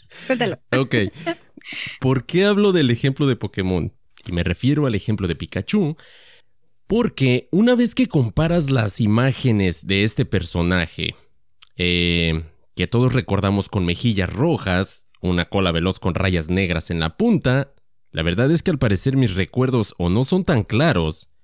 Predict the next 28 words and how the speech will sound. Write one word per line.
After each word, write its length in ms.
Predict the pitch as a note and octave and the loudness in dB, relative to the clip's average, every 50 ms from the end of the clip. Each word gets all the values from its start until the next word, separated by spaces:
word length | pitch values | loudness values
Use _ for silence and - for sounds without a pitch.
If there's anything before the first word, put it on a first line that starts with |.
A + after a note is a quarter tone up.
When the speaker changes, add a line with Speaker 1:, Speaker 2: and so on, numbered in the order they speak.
| _ _ _ - | _ _ _ -6
Speaker 2:
o 120 | E2+ F#2 | -4 -2
también 360 | - F#2+ G2+ G#2 A2 C#3 D#3 | 0 0 0 2 2 2 2
ya 100 | D3 E3 | 2 2
estoy 260 | D3 - - C#3 C3+ C3 | 0 0 0 0 2 2
afectado 480 | - - G2+ - - G#2+ G2+ G#2 F#2 | 0 0 -2 -2 -2 0 0 0 0
por 160 | - F#2 F2+ | 0 -2 0
este 440 | F#2 F2 - - F#2+ E2 D2+ - _ _ _ _ _ _ - | 0 -2 -2 0 -2 -2 -2 -4 _ _ _ _ _ _ -4
fenómeno 520 | - F2+ F2+ G2+ A2 A2+ A2+ A2+ G#2 F#2 | -2 0 2 2 4 4 4 4 2 2
del 220 | E2+ E2+ D#2+ D#2 D#2+ | 2 2 2 0 0
efecto 360 | D#2 - F#2+ F2+ - - E2 | 0 0 -2 -4 -2 -2 0
Mandela, 540 | E2 E2+ F#2 A#2 D3 C3 F#2+ D#2+ D2+ - - _ _ _ - | 0 0 2 2 2 0 0 0 -2 -6 -10 _ _ _ -6
porque 720 | - D3 F3+ F#3+ D3 - - - G2+ F#2+ F#2+ G2 G2 G2 - _ _ - - | -2 0 0 0 0 -2 -4 -4 -2 0 0 0 -2 -4 -8 _ _ -10 -4
Pikachu 500 | - C#3 B2 - C#3 B2+ - - A3+ A#3+ | -2 -2 0 0 0 0 2 2 2 2
solo 280 | A3+ - A#3 G#3+ F3+ B2+ | 4 4 2 2 2 0
tiene 560 | - D3 D3+ E3 E3+ F3+ F3 E3+ E3+ F3 - | 0 0 2 4 4 4 4 4 2 0 0
acabados 580 | - A#2 G#2 - A#2 A2+ A#2+ B2 C3 C3 A2 G#2+ | -2 -4 -2 0 0 2 2 4 2 2 2 2
negros 420 | A#2+ A#2+ A2 A2+ G#2+ G2+ - - - | 2 2 2 2 2 0 0 -2 -4
en 180 | F#2+ G2 F#2 F2+ | -2 0 0 2
las 200 | G#2+ D3+ D#3+ B3 | 2 2 2 2
orejas, 720 | B3+ A3+ E3+ A2 G#2 A2 A2 C#3 D#3+ - - - - - _ _ _ _ _ _ _ | 2 2 2 0 0 0 0 0 0 0 0 -2 -4 -8 _ _ _ _ _ _ _
aunque 280 | - C#3 C3 A#2 - C#3 | 0 0 2 2 2 2
la 100 | C3 C3 | 4 4
mayoría 420 | C3 C3 B2+ B2 C3+ C#3 E3 D#3+ | 4 4 4 4 2 2 2 2
los 140 | D#3+ E3 C#3+ | 2 2 2
recordamos 720 | C#3+ C#3+ - A2 G#2+ G2+ A2+ A#2 B2 B2 A#2 - - - - - _ _ | 0 0 0 -2 -2 0 0 2 2 2 0 0 -4 -8 -12 -16 _ _
con 260 | - - G2+ G2 G#2 | -2 2 2 4 4
una 220 | A#2 B2 C3 C#3+ D3+ | 4 4 4 4 4
marca 640 | D3+ C3+ B2+ A2 - F#2+ - - - G2+ G2 F#2 | 4 4 4 2 2 0 -2 -2 -2 -2 -2 -2